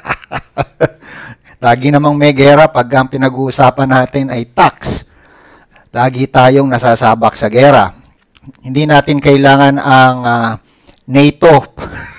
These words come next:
<laughs> Hindi natin kailangan ng nato. Walang nangangailangan sa nato.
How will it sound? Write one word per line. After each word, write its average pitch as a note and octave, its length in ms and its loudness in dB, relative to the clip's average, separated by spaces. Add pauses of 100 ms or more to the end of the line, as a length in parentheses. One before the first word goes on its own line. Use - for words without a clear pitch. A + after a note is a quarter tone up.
(420)
<laughs> - 1400 -10
Hindi E3 160 -4
natin G3+ 240 0
kailangan G3+ 400 2
ng G#3 160 0
nato. G#3 400 2
Walang E3+ 240 2
nangangailangan F3+ 480 4
sa F3 160 -4
nato. E3 480 -4